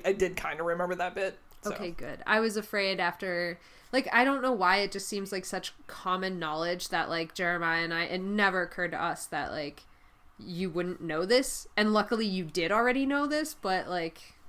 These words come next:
Speaker 2: that could have been a spoiler. So anyways, sorry for
Speaker 1: It's okay.
Speaker 2: almost
Speaker 1: It's
Speaker 2: spoiling
Speaker 1: not,
Speaker 2: something.
Speaker 1: it's not overtly important to the
Speaker 2: Okay, good.
Speaker 1: plot. <laughs>
Speaker 2: Good. It, it's really isn't. It's just something that's brought up in this book.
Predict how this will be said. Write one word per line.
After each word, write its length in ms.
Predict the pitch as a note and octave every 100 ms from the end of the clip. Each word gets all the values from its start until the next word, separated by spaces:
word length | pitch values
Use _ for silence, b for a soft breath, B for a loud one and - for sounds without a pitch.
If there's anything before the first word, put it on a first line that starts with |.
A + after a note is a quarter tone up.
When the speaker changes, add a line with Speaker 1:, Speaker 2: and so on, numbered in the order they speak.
| - - -
Speaker 2:
that 180 | F#3 -
could 140 | E3+
have 80 | E3
been 120 | D#3
a 40 |
spoiler. 400 | - - - - -
So 260 | - G3
anyways, 580 | E3+ E3+ D#3 D#3+ F3 -
sorry 300 | - C4+ C#4
for 140 | B3+ F3+
Speaker 1:
It's 80 | E3
okay. 160 | -
Speaker 2:
almost 400 | A3+ A#3 F3+ - G3
Speaker 1:
It's 120 | E3+
Speaker 2:
spoiling 100 | F#3 F#3
Speaker 1:
not, 140 | F3
Speaker 2:
something. 440 | E3 E3 D#3+ E3+ F#3 - - _ - _
Speaker 1:
it's 160 | G3 G3
not 280 | G3 F3+ -
overtly 600 | E3+ D#3 - C#3 B2+ C3+ - -
important 580 | C3 - A2 - A#2 - _ _ _ _ _ -
to 120 | - G3+
the 80 | G3+
Speaker 2:
Okay, 220 | F#3+ F3
good. 320 | E3 - - - -
Speaker 1:
plot. 300 | - - -
<laughs> 600 | B3 - - A3+ A3 -
Speaker 2:
Good. 240 | G#3+ F3
It, 180 | A3 C4+
it's 200 | C#4+ B3
really 340 | C4+ E4 C#4+
isn't. 460 | A3+ G#3 F#3 E3 -
It's 240 | G#3+ G3 -
just 240 | G#3+ G3+
something 240 | G#3+ F#3+
that's 160 | F#3 F3
brought 360 | - G3 D#3 D#3
up 180 | D#3 E3+
in 100 | D#3+
this 140 | F3+
book. 360 | - - -